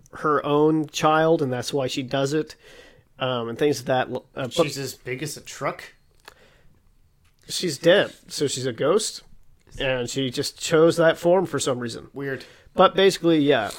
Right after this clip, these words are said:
Speaker 1: um, it's been g-, that, that story's gone on for generations, apparently.
Speaker 2: Hug and Molly's a don-, a Tonka truck.
Speaker 1: And there was also another story called the, uh, the Wolf Woman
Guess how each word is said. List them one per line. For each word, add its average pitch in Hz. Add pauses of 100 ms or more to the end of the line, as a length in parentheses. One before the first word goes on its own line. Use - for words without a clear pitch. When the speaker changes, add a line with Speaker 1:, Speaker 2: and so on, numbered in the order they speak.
Speaker 1:
um, 139 (160)
it's 165
been 165
g-, 143
that, 151
that 160
story's 165
gone 143
on 139
for 135
generations, 131
apparently. 110
Speaker 2:
Hug 131
and 127
Molly's 123
a 123
don-, 120
a 120
Tonka 123
truck. 117 (560)
Speaker 1:
And 151
there 160
was 165
also 170 (220)
another 165
story 127
called 127
the, 123
uh, 107 (220)
the 127
Wolf 156
Woman 117